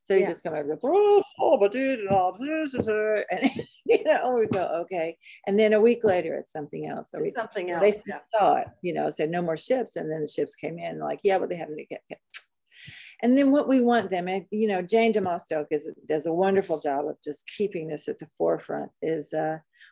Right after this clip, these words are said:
Speaker 1: we, we want them not only out, you know, away from the, the, the bacino or the, what goes right in front of San Marco, but we want them out of the lagoon. The lagoon, of course, as a, being a rower, I've,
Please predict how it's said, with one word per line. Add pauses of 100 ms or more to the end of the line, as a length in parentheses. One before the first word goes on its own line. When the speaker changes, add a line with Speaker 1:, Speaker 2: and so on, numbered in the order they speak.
Speaker 1:
we,
we
want
them
not
only (100)
out, (240)
you
know,
away (140)
from (260)
the, (140)
the,
the
bacino
or
the,
what (200)
goes
right
in
front
of
San
Marco, (340)
but
we
want
them
out
of
the
lagoon. (480)
The
lagoon,
of
course,
as
a,
being
a
rower,
I've,